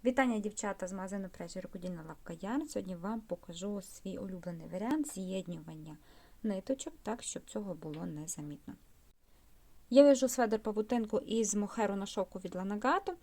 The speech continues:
Потрібно додати уже третій моточок. І ниточку я залишаю все ж таки із довгим кінцем. І роблю начебто з неї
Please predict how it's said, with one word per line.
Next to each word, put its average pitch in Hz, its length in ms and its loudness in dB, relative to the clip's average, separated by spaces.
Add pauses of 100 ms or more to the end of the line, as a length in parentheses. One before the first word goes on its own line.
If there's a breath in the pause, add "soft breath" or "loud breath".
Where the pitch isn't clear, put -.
(200 loud breath)
Потрібно 214 400 4
додати 202 520 0
уже 196 260 -4
третій 180 400 -4
моточок. 190 680 0 (440 loud breath)
І 311 120 6
ниточку 233 440 4
я 185 40 0
залишаю 214 440 2
все 202 180 -4
ж - 120 -6
таки - 180 -8
із - 140 -8
довгим 180 460 -2 (200)
кінцем. 208 500 -4 (500 loud breath)
І 359 220 8
роблю 240 360 4
начебто 202 520 -2
з - 100 -8
неї 208 320 -2